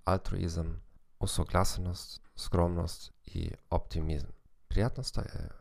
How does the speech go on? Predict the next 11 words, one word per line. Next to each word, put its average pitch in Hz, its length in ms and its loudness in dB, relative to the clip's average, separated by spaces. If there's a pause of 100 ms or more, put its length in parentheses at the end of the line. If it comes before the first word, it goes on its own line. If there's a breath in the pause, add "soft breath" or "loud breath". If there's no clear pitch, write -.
(260)
поволна 82 440 4 (100)
во - 240 -6
работните - 560 2
места 90 360 0
за 85 200 -2
услуги 87 600 -4 (160)
на 73 180 0
клиенти. - 420 -4 (460)
Исто - 260 -4
така, - 360 -2 (440)
на 85 60 -6